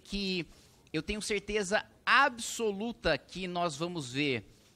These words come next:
nos, nas próximas horas a testada, e aqui palavras minhas, com nenhum, nenhum envolvimento com, com o secretário, atestada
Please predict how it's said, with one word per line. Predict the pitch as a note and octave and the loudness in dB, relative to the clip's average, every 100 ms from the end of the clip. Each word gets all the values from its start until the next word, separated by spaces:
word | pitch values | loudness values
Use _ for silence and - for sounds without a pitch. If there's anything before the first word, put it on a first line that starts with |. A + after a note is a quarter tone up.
| _ | _
nos, | C3+ D3 E3 D#3+ - | -6 -4 -4 -6 -6
nas | G3+ G3+ | -4 -4
próximas | - G#3+ A3+ - F#3 C#3+ B2+ | 0 2 2 2 0 0 2
horas | F#3 G3+ C3 A2 - - - _ - | 4 6 2 -2 -10 -16 -20 _ 0
a | D#3 | 0
testada, | - F#3 - - F3 F3+ F3 G3 G#3 - - | 0 -4 -6 2 6 6 6 4 4 0 -8
e | F3+ | -4
aqui | G3 - C4 | -4 -4 -10
palavras | G#3+ G#3+ G#3+ A3+ G3 D#3+ | 0 2 4 4 0 -2
minhas, | F#3+ F3 | -4 -4
com | - F#3 | -6 -4
nenhum, | F#3 A3+ A#3 | -4 -4 -4
nenhum | F3+ F3+ G#3+ A#3+ | -4 -4 -4 -4
envolvimento | F#3 G3 D3+ D#3 D3+ | -2 -2 -2 -4 -4
com, | E3 D#3 | -4 -6
com | D3 D#3+ D3+ | -6 -8 -6
o | |
secretário, | - D#3 D3+ - A2+ F#2+ - - _ _ - | -6 -4 -4 0 0 0 -8 -20 _ _ -2
atestada | D3+ - F#3 - F#3+ F#3 F#3 F#3+ | -2 0 -2 0 6 6 6 4